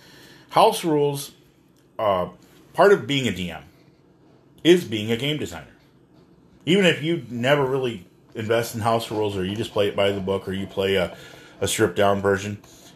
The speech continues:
part of being a D M is to be a game designer, and games are not perfect, as we all well know. There,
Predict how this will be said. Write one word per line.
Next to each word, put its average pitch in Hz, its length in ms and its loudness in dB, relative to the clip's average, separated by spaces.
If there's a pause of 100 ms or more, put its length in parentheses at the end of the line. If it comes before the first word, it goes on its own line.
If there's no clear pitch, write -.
(1300)
part 175 160 4
of 175 80 0
being 175 140 0
a 165 60 -2
D 156 140 0
M 170 200 -2
is 147 520 -2
to - 140 -14
be 113 120 -4
a - 20 -10
game 123 220 -2
designer, 87 400 -8
and 123 400 -4
games 160 680 -2
are 123 180 0
not 135 200 0
perfect, 139 400 -2
as 92 160 -4
we 107 140 -2
all 117 300 6
well 110 320 6
know. 120 400 2
There, 92 280 -4